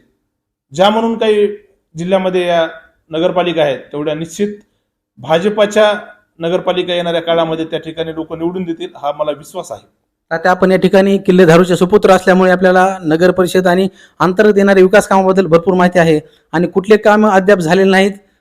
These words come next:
Speaker 2: आणि माजलगावचा जो आपण, अ, या ठिकाणी जे आज प्रतिनिधित्व करत आपण, तर या ठिकाणी कुठले विकासाचे मुद्दे घेऊन आपण त्या ठिकाणी समोर जात आहात?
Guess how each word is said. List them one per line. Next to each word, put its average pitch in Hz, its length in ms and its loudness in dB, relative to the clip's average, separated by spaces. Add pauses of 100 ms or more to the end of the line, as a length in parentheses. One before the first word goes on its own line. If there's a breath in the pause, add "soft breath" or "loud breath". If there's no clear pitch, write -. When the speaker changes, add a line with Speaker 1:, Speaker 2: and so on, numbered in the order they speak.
Speaker 2:
आणि 190 240 2
माजलगावचा 208 680 4
जो 202 140 4
आपण, 208 260 2
अ, 165 200 2
या 165 100 6
ठिकाणी 185 280 -2
जे 190 60 2
आज 196 200 0
प्रतिनिधित्व 202 520 2
करत 190 220 0
आपण, 165 240 0
तर - 360 -10
या 185 80 6
ठिकाणी 214 260 4
कुठले 226 340 2
विकासाचे 233 340 4
मुद्दे 208 220 4
घेऊन 196 160 6
आपण 190 180 2
त्या 190 120 2
ठिकाणी 190 260 2
समोर 196 240 4
जात 170 160 6
आहात? 127 140 2